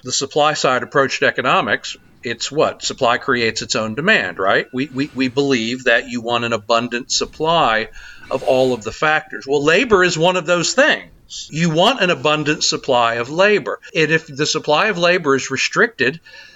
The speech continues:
that will restrict economic growth, just like if capital is restricted. Labor's the same way.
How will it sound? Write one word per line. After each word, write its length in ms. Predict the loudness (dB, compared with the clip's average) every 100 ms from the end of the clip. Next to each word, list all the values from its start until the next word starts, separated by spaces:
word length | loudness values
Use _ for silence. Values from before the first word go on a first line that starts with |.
| _ _ 0
that 300 | 2 2 2
will 320 | 4 4 4
restrict 720 | 0 0 2 0 0 -4 -10 -4
economic 540 | -2 0 0 -2 -2 -4
growth, 600 | 2 2 2 0 -6 -12
just 260 | -4 -2 2
like 240 | 0 2
if 200 | -2 -2
capital 600 | 0 0 2 2 0 -2 -2
is 160 | -2
restricted. 680 | -2 -4 -2 -2 -4 -12 -18 _ _ _ _ _ _
Labor's 520 | -2 0 2 0 -2
the 100 | -2
same 320 | 0 0 0 0
way. 400 | 0 0 -4